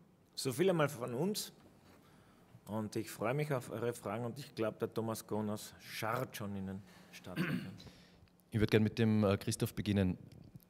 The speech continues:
Speaker 2: Sie sagen, es ist eine interessante Gruppe. Wie würden Sie denn die Kräfteverhältnisse im Detail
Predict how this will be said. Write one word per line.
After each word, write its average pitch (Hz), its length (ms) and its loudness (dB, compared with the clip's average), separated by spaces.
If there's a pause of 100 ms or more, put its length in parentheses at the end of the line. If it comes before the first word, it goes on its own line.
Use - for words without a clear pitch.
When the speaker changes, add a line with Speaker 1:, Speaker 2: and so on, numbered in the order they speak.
(160)
Speaker 2:
Sie - 120 -2
sagen, 107 240 6
es 110 80 2
ist 123 120 2
eine 110 160 6
interessante 113 680 0
Gruppe. 135 380 2
Wie 120 180 4
würden 117 200 2
Sie 117 120 0
denn 110 180 2
die 110 140 0
Kräfteverhältnisse 110 1040 0
im 110 260 2
Detail 101 460 2